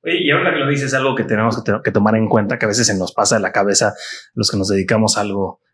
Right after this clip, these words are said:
y, y empezamos a sentir, este, estos ataques de alguna instancia de gobierno,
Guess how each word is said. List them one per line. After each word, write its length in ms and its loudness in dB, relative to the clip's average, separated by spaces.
y, 500 0
y 60 -2
empezamos 340 2
a 60 0
sentir, 580 0
este, 600 -4
estos 200 -4
ataques 440 0
de 120 -4
alguna 220 -4
instancia 260 0
de 60 2
gobierno, 480 2